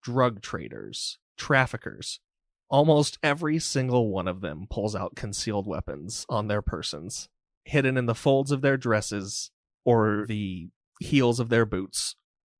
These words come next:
and they ready themselves as Count Algir's guards lower their halberds and slowly begin moving into the crowd. At the very edge, closest to the stairs,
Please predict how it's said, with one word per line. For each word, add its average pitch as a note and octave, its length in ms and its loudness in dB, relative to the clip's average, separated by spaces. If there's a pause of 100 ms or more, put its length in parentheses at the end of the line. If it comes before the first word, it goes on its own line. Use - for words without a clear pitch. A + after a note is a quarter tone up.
(220)
and A2+ 200 -2
they A2 160 4
ready G#2+ 400 2
themselves F#2 960 -8 (360)
as G2+ 280 -4
Count C3 400 0
Algir's A2 520 0
guards F#2+ 640 -2 (220)
lower A#2 360 4
their C#3+ 180 2
halberds F2+ 640 -2
and G2+ 140 -8
slowly A2+ 460 0
begin G2 480 -4
moving F#2+ 480 -4
into G2 320 -10
the - 100 -8
crowd. G#1+ 540 -10 (800)
At C4+ 200 4
the F3 120 8
very C3 460 6
edge, C3 600 0 (220)
closest D#3+ 440 2
to B2 60 -4
the G#2 100 -4
stairs, C#3 840 4